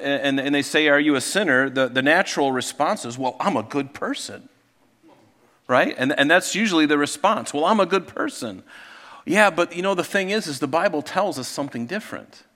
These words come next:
The Bible tells us that we've all sinned and come short of the glory of God. So I wasn't born a good person. In fact, it was just the opposite. I was born a rascal. I was born a, uh, a tyrant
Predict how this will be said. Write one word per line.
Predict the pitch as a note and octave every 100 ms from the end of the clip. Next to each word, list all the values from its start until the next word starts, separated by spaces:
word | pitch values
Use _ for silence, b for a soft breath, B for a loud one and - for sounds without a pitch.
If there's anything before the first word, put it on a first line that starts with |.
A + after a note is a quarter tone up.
| _ _ _ _ _ _ _ _
The | C3
Bible | D#3+ G3+ F3+
tells | - E3+ D3+
us | D3 -
that | C3
we've | C#3 B2+
all | B2+ A#2+
sinned | - C3+ A#2
and | G#2+
come | - A2
short | A2 - A#2+
of | G#2+
the | G#2+
glory | A#2 A2+ G#2
of |
God. | G#2 A2 G2+
So | - A#2+
I | C#3+
wasn't | G#3 G3+ E3+ C3+ A#2
born | D#3+ E3 C3+
a | B2
good | B2 A#2+
person. | B2 C3+ D#3+ G2+ F2 - B B B
In | A#2
fact, | D3 G3 G#3
it | C#3+
was | C3
just | F3 G3
the | D3
opposite. | D#3 G#3+ - - - G#2+
I | C3+
was | D3+ C3
born | C#3+ A#3+
a | D3
rascal. | A#2 C3 G#3 - - F#2+ - - _ _ _ _ B B B B -
I | D#3+
was | E3
born | C3+ G3 A#3 F3+ F3+
a, | D#3 D3+ D3 D3
uh, | C#3 C3 B2+
a | B2
tyrant | - F3 C#4 G#3 A#2 A2+ - -